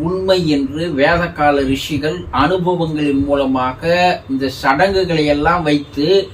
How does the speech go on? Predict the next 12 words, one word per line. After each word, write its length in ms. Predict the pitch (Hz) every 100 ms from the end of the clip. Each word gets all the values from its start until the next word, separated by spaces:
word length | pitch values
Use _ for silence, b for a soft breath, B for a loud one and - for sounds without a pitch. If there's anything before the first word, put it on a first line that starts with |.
| B B B
அந்த 260 | 131 156 151
ஆன்மாவுக்கு 800 | 131 - 214 208 185 185 - - 185
ஒரு 200 | 160 135
வாய்ப்பை, 580 | 139 208 233 233 170 143
சந்தர்ப்பத்தை, 880 | - 180 202 233 233 190 170 160 139
சூழ்நிலையை 840 | - 233 262 277 240 185 180 202 -
ஏற்படுத்தி 600 | 175 180 170 156 143 170
தருகிறார்கள். 680 | - 127 117 - 123 - - - - - - - - - - - - - - - - - - - - - - - - - - - - - - - - - - - - -
இந்த 240 | 143 156
மூணுலையுமே 800 | 135 139 185 214 202 180 165 180
அது 180 | 190 156
அட்டாச்மெண்ட் 680 | 147 143 165 165 156 139 127